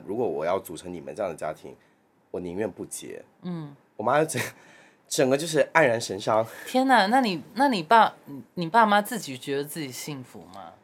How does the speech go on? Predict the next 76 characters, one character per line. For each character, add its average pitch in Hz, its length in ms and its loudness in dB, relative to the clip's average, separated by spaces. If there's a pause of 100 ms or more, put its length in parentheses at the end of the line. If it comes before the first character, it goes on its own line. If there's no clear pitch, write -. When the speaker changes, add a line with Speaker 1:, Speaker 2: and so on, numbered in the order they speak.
(220)
Speaker 1:
肯 160 140 2
定 208 100 6
不 131 100 -2
幸 135 260 2
福 - 180 -10
啊， 82 120 2
因 147 100 0
为 175 60 4
我 127 120 4
跟 - 100 0
你 175 60 4
讲， - 0 -
Speaker 2:
也 - 20 -6
自 285 180 0
己 175 140 -4
也 143 120 2
不 190 120 -6
觉 143 220 -4
得 127 180 -2
吗？ 123 240 -6
Speaker 1:
我 110 120 4
们 98 220 -2
家 160 260 4
还 104 240 -2
有， 127 200 2 (360)
就 - 100 -12
是 160 100 2
我 113 140 4
长 95 240 0
大 117 140 0
以 110 40 0
后 110 120 -6
觉 90 140 -8
得 90 60 -2
非 135 300 -2
常 85 220 -8
荒 110 220 -4
谬 110 120 -4
的 90 80 -2
一 95 140 -8
点， - 160 -10 (100)
就 98 160 -6
是 78 300 -10 (340)
他 135 120 -6
们 143 100 -4
俩 80 160 -2
居 87 100 -10
然 87 140 -6
都 107 180 -2
是 - 160 -8
二 85 220 -4
婚， 73 240 -12 (500)
这 135 120 -4
件 123 60 -2
事 139 60 -2
我 110 120 0
成 95 200 -8
年 107 160 -4
以 85 40 -10
后 92 100 -12
才 78 140 -18
知 - 160 -20
道 87 180 -6
的。 240 60 -4
Speaker 2:
啊。 - 20 -2
天 269 120 -4
哪。 160 340 -4
Speaker 1:
就 160 120 -8
是 135 300 0 (180)
他 151 140 -4
们 156 240 2
之-， 151 200 -4
之 - 380 -8
前 85 240 -8
就 92 60 -10
是 104 180 -6